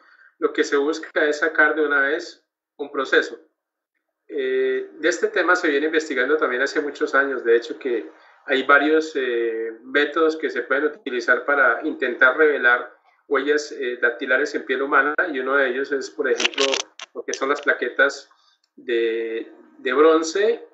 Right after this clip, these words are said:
con reactivo de yodo sobre la piel,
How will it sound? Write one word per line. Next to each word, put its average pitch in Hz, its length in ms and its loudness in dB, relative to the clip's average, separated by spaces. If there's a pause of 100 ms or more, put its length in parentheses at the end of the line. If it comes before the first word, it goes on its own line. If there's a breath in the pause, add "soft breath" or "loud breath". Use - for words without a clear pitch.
(120)
con 139 200 -2
reactivo 143 840 0
de 127 160 -2
yodo 139 260 0
sobre 139 220 -2
la 120 200 0
piel, 156 300 -2